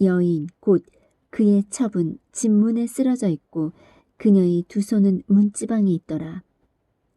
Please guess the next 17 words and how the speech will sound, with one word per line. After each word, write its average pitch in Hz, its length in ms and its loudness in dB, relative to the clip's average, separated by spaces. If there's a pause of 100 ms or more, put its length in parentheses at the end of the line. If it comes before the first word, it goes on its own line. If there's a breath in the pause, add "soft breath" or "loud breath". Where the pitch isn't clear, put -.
(120)
그가 190 360 0
그녀에게 214 520 0
이르되, 170 420 -2 (560)
"일어나라, 170 680 -2 (300)
우리가 220 460 -2
가자." 180 520 -4 (180)
하였으나 190 800 -4 (560)
아무도 190 480 -2
대답하지 202 640 -2
아니하므로 165 680 -2 (1600)
그때에 202 600 0 (440 loud breath)
그 233 220 0
사람이 226 500 -2
그녀를 180 520 2
나귀에 196 480 0
싣고 - 360 -6
일어나 170 480 -4